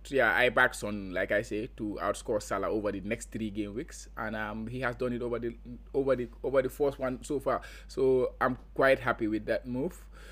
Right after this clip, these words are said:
of course. And, um, yeah,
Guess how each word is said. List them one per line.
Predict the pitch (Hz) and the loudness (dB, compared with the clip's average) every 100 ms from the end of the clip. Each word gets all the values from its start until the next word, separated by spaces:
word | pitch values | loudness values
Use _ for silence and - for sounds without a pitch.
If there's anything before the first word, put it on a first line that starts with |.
| - - | -10 -2
of | 117 - | -2 2
course. | 117 147 - - - | 4 4 0 -12 -6
And, | - 120 120 123 123 | 0 2 4 4 2
um, | 123 123 123 123 123 - - - | 2 0 0 -2 -4 -6 -16 0
yeah, | 185 190 170 135 | 8 10 12 8